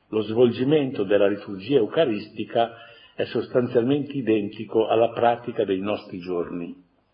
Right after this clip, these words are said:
Giustino ci tiene poi a dichiarare che tutto questo risale a quanto gli apostoli ci hanno tramandato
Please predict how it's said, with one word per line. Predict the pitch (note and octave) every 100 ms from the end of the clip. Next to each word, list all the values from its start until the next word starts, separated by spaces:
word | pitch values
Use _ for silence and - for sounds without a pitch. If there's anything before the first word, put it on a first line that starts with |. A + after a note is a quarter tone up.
| _ _ _ _ _ _ _ _ _ _
Giustino | F#2+ F2+ - C3+ G2
ci | -
tiene | - A2 G#2
poi | - B2
a |
dichiarare | G2 F#2+ D#3+ G2 F#2 A#2 C#3+
che | -
tutto | - A2 B2+
questo | B2 B2 -
risale | G#2 B2 - E2 E2+ F#2+
a |
quanto | F2 B2 A#2 -
gli | G2 G2+
apostoli | - - E2+ - - F#2 F2
ci | -
hanno | G#2 G#2+
tramandato | E2+ F2+ G#2 B2+ G#2 - - - F2